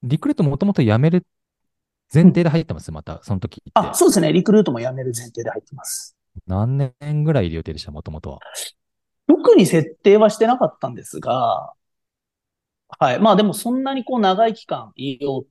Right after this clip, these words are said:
Speaker 2: とは思ってなかったですし、リクルート自体があんまりその長くいる会社ではあまりないので。
Speaker 1: そうですよね。どんどんね、
Speaker 2: はい。
Speaker 1: あ、輩出していく会社ですもんね。
Speaker 2: そうですね。まあ、新陳代謝が、はい、あの、すごくこう、か-、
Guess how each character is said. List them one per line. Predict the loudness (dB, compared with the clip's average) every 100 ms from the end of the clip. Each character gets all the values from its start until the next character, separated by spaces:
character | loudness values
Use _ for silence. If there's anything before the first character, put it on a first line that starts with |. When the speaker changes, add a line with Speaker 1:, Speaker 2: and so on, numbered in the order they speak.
| _
Speaker 2:
と | -6 -2
は | -2 -4 -8
思 | -10
っ | -8
て | -6
な | -4
か | -6
っ | -6
た |
で | -6
す | -4
し、 | 0
リ | 2
ク | 6
ル | 6
ー |
ト | 6
自 | 4
体 | 4 2
が | 0 -2
あ |
ん | 0
ま | 2
り | 2 0
そ | -2
の | -2 -2
長 | 0 0
く | -2 -6
い |
る | -8 -12
会 | -10 -10 -8
社 | -8
で | -4
は | -4 -6
あ | -8
ま |
り | -10 -8
な | -6 -6
い |
の | -6
で。 | -12 -4
Speaker 1:
そ | -4
う |
で | -4
す | -12
よ | -18
ね。 | -16 -18 -18 -20 _
ど | 0
ん |
ど | 2
ん |
ね、 | 4
Speaker 2:
は | 2
い。 | 0 -4 -4
Speaker 1:
あ、 | -12 -12 -16
輩 | -4 -4
出 | -2 -4
し |
て | -2
い | -2
く | 0 -2 -6 _ _ _
会 | -6 -6
社 | -6
で |
す | -8 -12
も |
ん | -10
ね。 | -8 -8 _ _ _ -10 -6
Speaker 2:
そ | 0 0
う |
で | 4
す |
ね。 | 2
ま |
あ、 | 4
新 | 4 6
陳 | 6
代 | 4 2
謝 | 2
が、 | 2 0 0
は | 0 0
い、 |
あ | -2 -6
の、 | -8 -10
す | -6
ご | -4
く | -4
こ | -8 -8
う、 |
か-、 | -4 -6